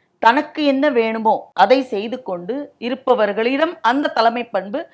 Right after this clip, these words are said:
இருப்பதாக எனக்கு தெரியவில்லை. இந்திய அரசியலமைப்பு சட்டம் பத்தொன்பது பிரிவின் கீழ்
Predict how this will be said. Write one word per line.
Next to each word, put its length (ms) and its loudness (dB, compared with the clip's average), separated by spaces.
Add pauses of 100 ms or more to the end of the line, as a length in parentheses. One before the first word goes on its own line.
(140)
இருப்பதாக 600 0
எனக்கு 440 -8
தெரியவில்லை. 580 -10
இந்திய 360 -2
அரசியலமைப்பு 880 -2
சட்டம் 680 -4
பத்தொன்பது 540 -6
பிரிவின் 400 -10
கீழ் 360 -6